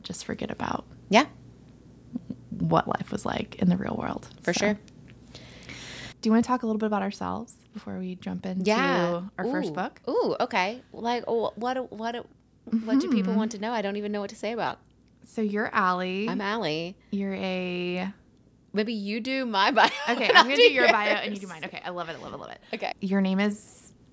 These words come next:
Speaker 1: Allie, and you have a different hair color a lot of the time. When I met you, you were blonde.
Speaker 2: Yes.
Speaker 1: And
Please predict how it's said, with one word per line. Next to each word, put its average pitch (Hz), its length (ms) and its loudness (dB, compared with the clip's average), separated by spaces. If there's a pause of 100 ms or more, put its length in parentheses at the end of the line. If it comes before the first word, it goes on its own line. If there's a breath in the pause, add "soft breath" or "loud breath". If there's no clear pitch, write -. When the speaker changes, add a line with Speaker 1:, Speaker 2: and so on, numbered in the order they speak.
Speaker 1:
Allie, 185 680 -2
and 175 920 0 (400)
you 180 500 -2
have 175 360 -6
a 180 60 -2
different 180 320 -4
hair 180 100 -2
color 78 560 -2 (880)
a 196 80 6
lot 170 240 4
of 214 80 2
the - 80 0
time. 180 480 0
When 202 160 4
I 196 80 2
met 185 240 0
you, 196 640 0
you 196 140 -2
were 180 120 0
blonde. 170 720 -2 (120)
Speaker 2:
Yes. - 560 -6 (680 loud breath)
Speaker 1:
And 170 840 2